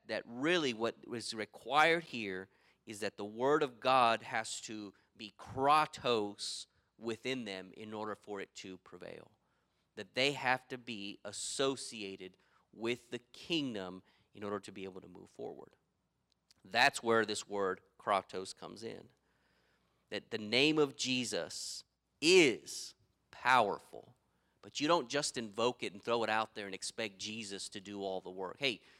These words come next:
Jesus, I'm just gonna throw your name. Whether I believe in you or not, things are gonna happen because, hey, Jesus, the name of Jesus is powerful." It's not how it works. There is an investment.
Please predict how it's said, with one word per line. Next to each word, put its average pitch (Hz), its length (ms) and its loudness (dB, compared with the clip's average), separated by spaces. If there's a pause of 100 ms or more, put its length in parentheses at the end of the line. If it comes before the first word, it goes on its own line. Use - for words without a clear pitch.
Jesus, 127 240 -4
I'm 160 120 2
just 139 160 -2
gonna 127 140 0
throw 135 180 0
your 131 160 0
name. 131 200 0
Whether 151 220 2
I 151 80 6
believe 135 360 -2
in 147 100 -4
you 151 120 0
or 147 120 2
not, 127 380 4 (280)
things 127 220 0
are 120 60 -4
gonna 110 160 -2
happen 107 360 -2
because, 101 240 -10
hey, 123 140 2
Jesus, 110 560 -6
the 107 120 -10
name 117 200 -2
of 110 80 -10
Jesus 98 400 -8
is 85 100 -14
powerful." 67 540 -12 (460)
It's - 120 -20
not 147 200 -8
how 156 180 -4
it - 80 -4
works. - 640 -8 (420)
There 135 120 0
is 127 100 2
an 120 100 0
investment. 107 960 0